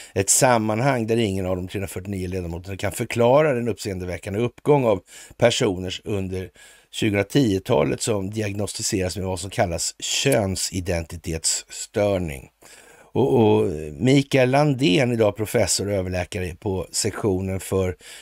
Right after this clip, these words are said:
psykiatri och neurokemi vid Göteborgs universitet, la nittionio fram sin avhandling om transsexualism. Tjugohundranitton skrev han i Läkartidningen om fenomenet och kunde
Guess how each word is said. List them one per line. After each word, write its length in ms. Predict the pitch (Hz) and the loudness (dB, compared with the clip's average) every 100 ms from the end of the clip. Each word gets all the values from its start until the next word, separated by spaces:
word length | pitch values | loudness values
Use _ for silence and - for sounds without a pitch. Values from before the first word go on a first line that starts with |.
| - | -6
psykiatri 1000 | - 113 - 113 120 - 127 151 151 110 | 0 0 2 2 2 -2 2 4 4 4
och 200 | 95 - | -2 -2
neurokemi 1040 | 120 127 98 101 101 - 113 151 131 101 | 0 2 0 -2 -4 -2 0 2 2 -2
vid 240 | 95 95 98 | -4 -4 -4
Göteborgs 460 | 95 107 110 123 | -6 -2 -2 0
universitet, 580 | 156 156 - - 101 92 | 0 0 -2 -2 -4 -2
la 260 | 104 92 92 | 0 0 0
nittionio 580 | 101 - 104 98 90 92 - - - - | -4 -4 -4 -2 -2 -6 -10 -20 -14 2
fram 320 | 113 92 85 | 4 4 2
sin 160 | 107 | -4
avhandling 600 | 101 95 98 90 80 90 | -4 -4 -4 -6 -8 -8
om 140 | 87 78 | -8 -8
transsexualism. 1700 | - 90 78 76 - - - - 104 101 107 123 135 - - 80 104 92 _ - - - - | -6 -4 -4 -4 -2 -2 -4 -6 -4 -4 -2 -2 0 0 -2 -4 -8 -10 _ -20 -20 -20 -4
Tjugohundranitton 680 | - 139 131 135 131 - 135 | 4 6 6 4 2 -2 -4
skrev 260 | 160 123 | 0 2
han 100 | 107 | 2
i 40 | 110 | 2
Läkartidningen 720 | 117 104 101 110 101 117 127 | 2 2 0 -2 -2 -2 -2
om 100 | 98 | -2
fenomenet 640 | - 95 98 92 87 92 113 | -2 -2 -2 -4 -6 -6 -6
och 80 | |
kunde 380 | - 107 107 107 | -4 0 2 0